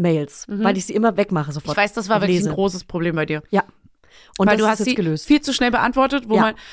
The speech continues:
Speaker 2: wo ich schon mal zu dir meinte, es ist egal, ob die Leute einen Tag lang keine Antwort bekommen.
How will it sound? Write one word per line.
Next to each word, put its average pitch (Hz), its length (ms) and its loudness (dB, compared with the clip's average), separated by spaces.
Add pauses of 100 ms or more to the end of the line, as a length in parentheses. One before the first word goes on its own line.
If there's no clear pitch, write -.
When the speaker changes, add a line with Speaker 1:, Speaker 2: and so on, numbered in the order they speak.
(200)
Speaker 2:
wo 233 60 2
ich 254 100 0
schon 247 160 2
mal 226 160 2
zu 247 100 -6
dir 220 100 -2
meinte, 214 380 0 (320)
es 214 140 0
ist - 160 -6
egal, 233 500 2
ob 185 160 0
die 185 140 -4
Leute 175 360 0
einen 170 280 0
Tag 170 340 2
lang 160 160 0
keine 156 280 -2
Antwort 151 340 -6
bekommen. 202 120 0